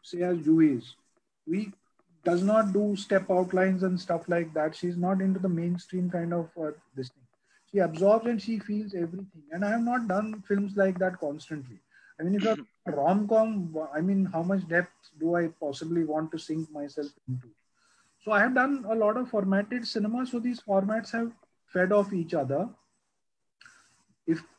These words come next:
if I have to rewrite certain things or whatever, yes, it does become a bother. But I keep different days at least, or different weeks.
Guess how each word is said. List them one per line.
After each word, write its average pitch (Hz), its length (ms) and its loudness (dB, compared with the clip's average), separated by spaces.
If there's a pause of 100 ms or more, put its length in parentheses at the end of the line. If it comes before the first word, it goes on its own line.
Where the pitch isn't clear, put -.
if 190 160 -2
I 196 120 2
have 214 140 0
to 233 120 0
rewrite 240 500 2
certain 240 400 -2
things 233 240 -2
or 240 120 -8
whatever, 214 420 -2
yes, 254 280 -2
it 240 140 -12
does 233 200 0
become 233 340 -6
a 240 40 -8
bother. 185 600 2 (540)
But 208 100 0
I 240 120 4
keep 254 360 -4
different 214 540 0
days 220 340 4
at 190 240 4
least, 127 320 -8
or 165 80 -4
different 170 560 -2
weeks. - 600 -4